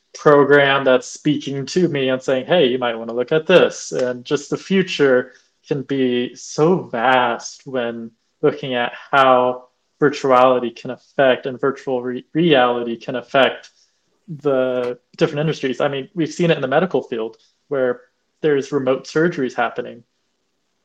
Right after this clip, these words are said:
where there's somebody that's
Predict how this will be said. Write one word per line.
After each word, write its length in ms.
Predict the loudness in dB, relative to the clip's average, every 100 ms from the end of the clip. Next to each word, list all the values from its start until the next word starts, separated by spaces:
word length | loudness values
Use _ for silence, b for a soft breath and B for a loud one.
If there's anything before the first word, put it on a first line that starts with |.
| _
where 260 | -4 0 0
there's 600 | 2 2 0 -2 -10 -20 B B _ _ _ _ _ _ -20
somebody 760 | -2 0 4 2 2 2 2
that's 420 | 0 0 -4 -20